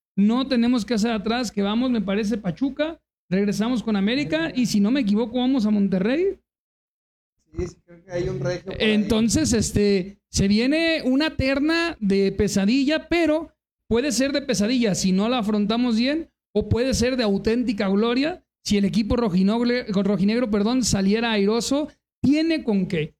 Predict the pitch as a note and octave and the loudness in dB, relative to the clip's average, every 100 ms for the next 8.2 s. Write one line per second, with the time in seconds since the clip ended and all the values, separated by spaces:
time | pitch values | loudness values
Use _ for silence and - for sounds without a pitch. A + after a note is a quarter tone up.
0 | _ F#3 E4+ F4 C4 D4+ D4+ C#4 - C4 | _ -2 2 2 2 0 0 0 0 0
1 | A3 B3+ D4+ C#4+ D4+ C#4 A#3+ A#3 C4+ A#3 | 2 2 2 2 2 0 0 0 2 2
2 | A#3+ G3+ G3+ B3 C4+ C4 A#3 A3 A#3+ C4 | 2 0 0 0 0 0 0 0 0 2
3 | C4 G3 - F#3+ A#3+ C4+ A#3 - - _ | 0 -2 -4 0 2 2 0 -2 -12 _
4 | F#3+ F#3+ G3 G#3 A3+ - C4+ D4 C#4+ A3 | 0 0 0 0 -2 -2 -4 -2 -2 -4
5 | - _ F#3+ B3+ C#4 A#3+ B3 F#3+ C4 C4+ | -6 _ -2 0 2 2 0 -2 -2 -2
6 | C#4+ C4+ C4+ D4+ D#4 - A#3+ G3 A3 A3+ | 0 -2 0 0 0 -2 -2 0 0 0
7 | B3+ C#4 A#3+ G3+ A3 G3+ C4 C#4 A#3 B3+ | 0 0 0 -2 -2 -2 0 2 2 2
8 | C#4 | 0